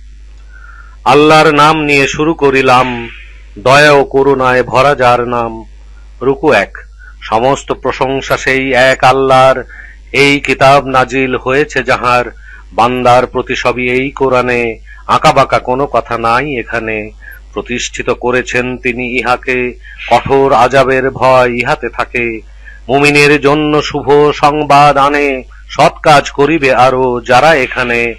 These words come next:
উত্তম প্রতিদান রয় তাহাদের তরে, যাহাতে থাকিবে তারা চিরকাল ধরে। ইহাতে ভয় আছে তাদের প্রদান,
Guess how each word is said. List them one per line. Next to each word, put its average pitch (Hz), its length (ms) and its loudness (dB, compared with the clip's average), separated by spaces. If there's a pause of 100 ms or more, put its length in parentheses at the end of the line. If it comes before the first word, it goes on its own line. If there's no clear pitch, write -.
(300)
উত্তম 131 540 -2
প্রতিদান 135 520 -2
রয় 131 420 2
তাহাদের 131 540 0
তরে, 131 480 -2 (340)
যাহাতে 147 360 -2
থাকিবে 143 440 -4
তারা 120 480 2
চিরকাল 131 600 -2
ধরে। 117 440 -8 (340)
ইহাতে 117 520 -4
ভয় 123 400 2
আছে 120 240 0
তাদের 123 400 -2
প্রদান, 127 540 -2